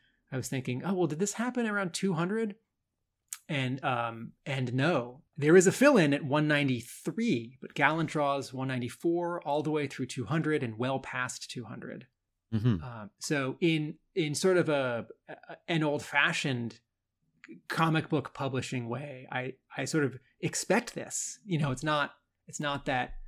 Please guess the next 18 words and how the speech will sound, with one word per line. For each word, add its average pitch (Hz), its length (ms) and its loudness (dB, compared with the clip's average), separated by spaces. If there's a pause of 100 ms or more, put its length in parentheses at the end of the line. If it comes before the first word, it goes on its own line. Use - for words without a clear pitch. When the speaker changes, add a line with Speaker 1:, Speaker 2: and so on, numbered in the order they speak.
(280)
Speaker 1:
like, 123 340 -6
"Oh, 170 260 4
well," 143 500 2 (540)
and, 202 160 2
and 202 120 8
then 208 100 10
you 185 60 8
had 156 180 4
this 139 160 -2
added, 131 460 0 (500)
I 151 60 -2
mean, 143 200 -2
the 180 120 6
real 220 200 12
reason 135 340 4
is 113 120 -2
because, 113 640 -8
um, 104 300 -8